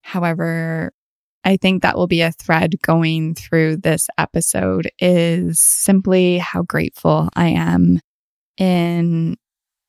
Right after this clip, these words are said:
high stress situations that I am able to listen and hear and communicate with our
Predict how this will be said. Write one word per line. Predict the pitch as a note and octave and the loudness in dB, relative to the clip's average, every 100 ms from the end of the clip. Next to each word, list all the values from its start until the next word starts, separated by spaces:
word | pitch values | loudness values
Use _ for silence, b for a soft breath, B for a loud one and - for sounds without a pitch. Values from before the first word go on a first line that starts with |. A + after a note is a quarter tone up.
| _ | _
high | - - E3+ | -14 -4 -2
stress | F3 - E3 - | -2 -2 -2 -4
situations | - - - F3 - F3+ A3 A#3 A#3 - _ _ _ _ _ | -6 -6 -2 -2 0 2 4 4 0 -8 _ _ _ _ _
that | F#3 E3+ | -4 -2
I | F3 | 0
am | E3+ E3+ D#3 | -2 -2 -4
able | F3+ E3 E3+ F3 E3 - | -2 -2 -2 -2 -2 -2
to | - - F3 D#3+ D#3+ D#3+ D#3+ D#3+ E3 E3+ - _ _ _ _ _ | -6 -2 0 0 0 0 0 0 -2 -4 -8 _ _ _ _ _
listen | F3+ E3+ - - F#3 F#3 E3+ _ _ _ _ _ _ | -4 -4 -4 -2 -2 -2 -4 _ _ _ _ _ _
and | F#3+ E3+ F3+ F3+ | 0 2 0 -2
hear | - E3+ F3 F3 F3+ | -4 -2 0 0 -2
and | - F3 | -2 -2
communicate | - F3+ - - - F2+ - | -2 0 0 -2 -4 -4 -4
with | - - F#2 E3+ - _ _ _ _ _ _ _ - | -2 0 0 -2 -6 _ _ _ _ _ _ _ -4
our | E3+ E3+ E3+ E3+ E3 D#3+ E3+ | 0 0 0 0 0 -2 -4